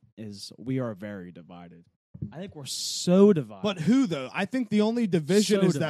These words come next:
Speaker 1: divided.
Speaker 2: people are starting to become divided from listening to government stuff. That's
Speaker 1: Maybe.
Speaker 2: the only division I really
Speaker 1: M-,
Speaker 2: see.
Speaker 1: maybe. I don't know. I think we all just,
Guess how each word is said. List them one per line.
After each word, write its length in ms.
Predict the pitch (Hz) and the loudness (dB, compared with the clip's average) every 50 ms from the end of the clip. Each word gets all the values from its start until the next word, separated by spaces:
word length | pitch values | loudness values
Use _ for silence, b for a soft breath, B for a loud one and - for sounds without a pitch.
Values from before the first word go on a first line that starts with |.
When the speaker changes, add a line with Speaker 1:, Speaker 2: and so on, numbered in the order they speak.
| 143 - | -2 -2
Speaker 1:
divided. 60 | - - | -2 -2
Speaker 2:
people 300 | 185 190 180 - 170 165 | 0 -2 0 0 2 2
are 100 | 165 156 | 2 2
starting 420 | 151 - - 156 151 151 156 151 151 | 0 -2 -2 -2 -2 -2 -2 -2 -2
to 60 | 151 | -2
become 360 | 143 147 139 - 160 151 147 139 | -2 -2 -2 0 -2 -2 0 -2
divided 520 | 143 131 120 143 131 135 139 143 139 117 | -4 -4 -2 -2 -2 -2 -2 -2 -4 -4
from 220 | - - 135 135 | -6 -8 -8 -4
listening 420 | 135 139 131 - - 131 135 127 123 | -4 -4 -4 -4 -6 -6 -6 -4 -4
to 60 | 123 | -6
government 520 | 117 117 131 135 117 120 110 104 104 98 - | -6 -6 -6 -6 -6 -8 -12 -14 -16 -18 -18
stuff. 420 | - - 101 76 - - - _ _ _ _ | -16 -16 -16 -16 -16 -18 -20 _ _ _ _
That's 140 | 131 151 202 269 | -6 -2 0 0
Speaker 1:
Maybe. 220 | 170 208 226 269 | 0 0 0 0
Speaker 2:
the 140 | 208 202 196 | 0 0 0
only 220 | 190 208 208 208 196 | 0 0 0 -2 0
division 460 | 170 170 156 165 165 156 143 160 147 | -2 -2 0 0 0 0 -2 -4 -6
I 120 | 135 135 127 | -8 -8 -10
really 300 | 123 120 117 113 104 101 | -10 -10 -10 -10 -10 -10
Speaker 1:
M-, 40 | 92 | -12
Speaker 2:
see. 260 | - - 104 90 82 | -14 -16 -16 -16 -14
Speaker 1:
maybe. 420 | 107 117 117 135 165 165 151 156 - - | -12 -12 -10 -8 -8 -8 -10 -12 -12 -12
I 160 | - 131 175 | -12 -10 -8
don't 220 | 196 214 208 196 185 | -6 -6 -6 -6 -6
know. 200 | 202 226 190 - | -6 -6 -8 -8
I 120 | - 123 | -12 -14
think 200 | 135 175 202 - | -12 -12 -10 -10
we 120 | 175 170 165 | -8 -8 -8
all 200 | 165 170 190 190 | -6 -8 -8 -8
just, 360 | 160 175 170 151 - - | -8 -8 -8 -8 -10 -12